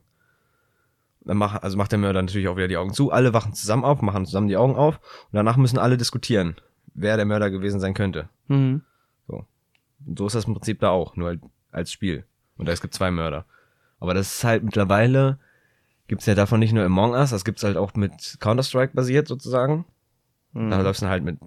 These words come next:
Speaker 1: mit Counter-Strike-Waffen rum und, und kannst da irgendwelche Fallen aktivieren und sowas alles und irgendwelche Nades werfen und musst halt versuchen,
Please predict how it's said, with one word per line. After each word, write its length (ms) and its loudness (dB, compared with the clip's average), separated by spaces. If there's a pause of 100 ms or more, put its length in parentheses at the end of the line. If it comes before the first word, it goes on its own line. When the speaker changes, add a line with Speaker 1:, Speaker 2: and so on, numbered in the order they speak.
Speaker 1:
mit 180 -4
Counter-Strike-Waffen 600 0
rum 220 2
und, 180 -2
und 280 -8 (520)
kannst 200 -6
da 60 -4
irgendwelche 260 -2
Fallen 480 -2
aktivieren 680 -2
und 120 -4
sowas 260 -8
alles 300 -6
und 100 -12
irgendwelche 320 -6
Nades 400 -2
werfen 320 -6
und 140 -6
musst 200 -6
halt 180 -4
versuchen, 360 -2